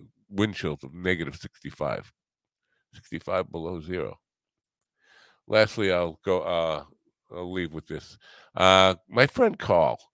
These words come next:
he was on the program last week. I know he was on the program last week. And then I saw him on Twitter today saying he just got back from eight days in Brazil. I, I think eight days ago he was on this program. Now, of course, it's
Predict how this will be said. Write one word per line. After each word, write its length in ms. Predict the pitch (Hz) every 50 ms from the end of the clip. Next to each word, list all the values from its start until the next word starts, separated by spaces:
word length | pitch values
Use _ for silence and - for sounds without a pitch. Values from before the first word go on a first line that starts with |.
| _ _
he 160 | _ - - 294
was 240 | 339 370 285 -
on 180 | 131 123 120 110
the 80 | 92 80
program 640 | - - - 78 76 76 - 65 65 60 58 57 -
last 300 | 73 67 62 - - -
week. 160 | 60 - - -
I 60 | 101
know 240 | 127 147 185 185 160
he 100 | 120 90
was 180 | 78 73 - -
on 140 | 78 73 67
the 60 | -
program 460 | _ - 80 64 62 65 67 64 67
last 280 | 64 57 - - _ 58
week. 160 | 55 50 _ _ _ _ _ - - - - - _ -
And 120 | - 135
then 140 | 160 185 185
I 80 | 185 170
saw 280 | - - - 165 151
him 100 | 147 135
on 160 | 123 113 104 92
Twitter 500 | - - - 117 104 87 80 71 69 - _ _ _ _ _ _ _ _ _ _ _ _
today 580 | - - 107 85 78 98 87 85 85 80 80 - _ _ _
saying 220 | - - 117 120 120
he 60 | 123
just 220 | 117 - 151 -
got 180 | - 147 - -
back 240 | - 120 120 - -
from 200 | - 104 90 87
eight 200 | 101 104 98 -
days 280 | 104 95 95 87 -
in 100 | 85 78
Brazil. 440 | 69 82 78 65 67 76 67 60 - _ _ _ _
I, 260 | - - 180 175 175 190
I 40 |
think 300 | 208 - 202 190 156 - - - -
eight 220 | 160 175 160 -
days 220 | - 160 156 131 127
ago 240 | 104 92 104 98
he 120 | 95 101 107
was 160 | 98 98 87
on 160 | 113 110 110
this 120 | 95 90 -
program. 420 | - 120 107 104 90 90 82 80 - _ - - _ _
Now, 340 | - 131 160 160 151 143 127
of 140 | 156 156 -
course, 220 | - 240 240 165
it's 160 | 127 - -